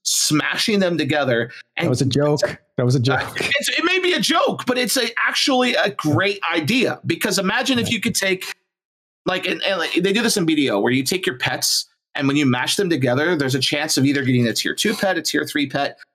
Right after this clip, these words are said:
Speaker 1: or a tier four pet, right? And the, e-, each one's different. They, it has a, it's a form of gambling. Uh, the same thing when you level up gear in that game. It's, you're gambling if it'll go higher or not based on a percentage.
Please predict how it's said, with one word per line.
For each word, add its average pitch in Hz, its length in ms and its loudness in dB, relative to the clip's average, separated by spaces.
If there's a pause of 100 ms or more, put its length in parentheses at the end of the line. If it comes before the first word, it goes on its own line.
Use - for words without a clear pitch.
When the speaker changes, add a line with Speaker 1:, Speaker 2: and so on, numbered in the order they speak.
(180)
Speaker 1:
or 135 100 -2
a 131 40 -4
tier 139 160 0
four 123 220 -2
pet, - 220 -4
right? 147 180 0
And 156 80 0
the, - 180 -2
e-, 156 200 0
each 202 240 0
one's 147 220 0
different. 127 500 -4
They, 123 200 -4 (160)
it - 80 0
has 160 180 -2
a, - 100 0
it's - 180 -2
a 156 40 -2
form 175 200 -2
of 127 80 -4
gambling. 120 380 0 (560)
Uh, 127 180 0
the 104 140 0
same 208 260 0
thing 202 200 -2
when 156 120 2
you 147 200 4
level 135 300 2
up 123 200 -4
gear 117 240 2
in 104 80 2
that 98 180 0
game. - 340 -4
It's, - 280 -2
you're 123 160 0
gambling 127 500 0
if 117 60 0
it'll 120 160 2
go 107 200 -2
higher 117 240 0
or 113 40 2
not 107 220 -2
based 123 200 0
on 123 80 -2
a 104 60 -6
percentage. 107 500 -4